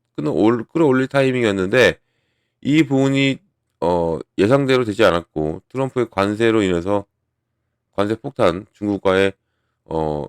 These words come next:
이 히토리 전쟁이 발발하면서 이제 십일월 일일부터 관세 시행에 들어가죠. 그리고 또, 어, 삼십일일부터 일일까지가 우리나라에서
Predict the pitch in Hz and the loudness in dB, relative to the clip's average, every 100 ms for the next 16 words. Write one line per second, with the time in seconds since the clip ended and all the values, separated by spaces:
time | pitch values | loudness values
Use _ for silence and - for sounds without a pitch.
0 | - - 76 87 143 151 139 107 90 85 | -14 -12 -12 -10 -6 -2 0 0 -2 -2
1 | 78 87 104 110 _ _ _ _ _ _ | -2 -4 -6 -8 _ _ _ _ _ _
2 | - 98 113 113 110 135 123 98 80 76 | 0 0 4 2 2 -2 -2 -2 -4 -6
3 | - _ _ _ _ _ _ 69 90 85 | -10 _ _ _ _ _ _ -4 0 0
4 | 76 _ _ - - 143 147 143 117 113 | -2 _ _ -14 -8 -4 0 0 2 0
5 | 117 98 95 117 120 123 _ _ _ _ | 2 0 0 0 0 0 _ _ _ _
6 | - 98 98 131 131 90 87 82 82 110 | -8 -8 -8 -6 -6 -4 -4 -4 -4 -10
7 | - _ _ _ _ _ _ 95 95 - | -12 _ _ _ _ _ _ -8 -6 -2
8 | 107 92 - _ _ _ _ _ - 76 | 0 0 -2 _ _ _ _ _ -12 -8
9 | 76 71 - _ _ _ _ _ _ _ | -6 -8 -12 _ _ _ _ _ _ _
10 | _ _ 127 131 135 110 110 101 - 110 | _ _ -8 -4 -2 0 0 -2 -2 0
11 | 104 101 - _ _ _ 95 110 117 107 | 0 0 -4 _ _ _ -2 0 2 0
12 | 90 85 78 87 - _ _ _ 101 104 | 0 0 0 0 -6 _ _ _ -4 0
13 | 107 95 92 95 | 2 2 2 0